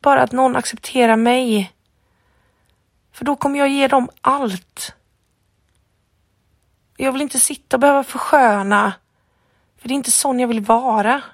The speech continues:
Det är inte det jag vill utstråla. Utan jag kommer liksom... Jag tänker att jag kommer säga att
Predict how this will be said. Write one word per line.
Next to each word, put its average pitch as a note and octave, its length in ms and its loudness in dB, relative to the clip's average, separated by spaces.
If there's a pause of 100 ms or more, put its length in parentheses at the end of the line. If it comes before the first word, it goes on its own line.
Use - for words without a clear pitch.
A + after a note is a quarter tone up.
(100)
Det B3 100 -8
är - 20 -4
inte C4 160 -10
det C4 80 -4
jag C4 120 0
vill A3+ 140 -2
utstråla. A3+ 800 0 (2500)
Utan A#3+ 320 -2
jag A#3+ 240 -2
kommer A#3+ 200 0
liksom... A#3 440 -2 (1040)
Jag B3 120 -6
tänker C4+ 200 0
att A3+ 60 2
jag A3+ 100 0
kommer A3+ 160 0
säga G#3+ 400 0
att - 300 -8